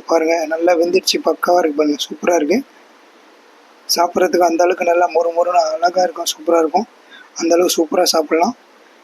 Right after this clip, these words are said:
எடுத்த தட்டுல போட்டுக்கலாம், எப்படி இருக்குன்னு பார்ப்போம். சுட சுட எடுக்கிறோம்.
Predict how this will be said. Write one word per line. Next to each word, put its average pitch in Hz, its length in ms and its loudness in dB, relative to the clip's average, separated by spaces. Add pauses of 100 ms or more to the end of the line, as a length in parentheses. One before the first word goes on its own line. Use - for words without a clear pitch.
(160)
எடுத்த 165 300 -2
தட்டுல 175 340 2
போட்டுக்கலாம், 160 400 2 (180)
எப்படி 165 160 2
இருக்குன்னு 170 320 -2
பார்ப்போம். 170 340 0 (680)
சுட 170 260 2
சுட 180 120 2 (100)
எடுக்கிறோம். 175 380 2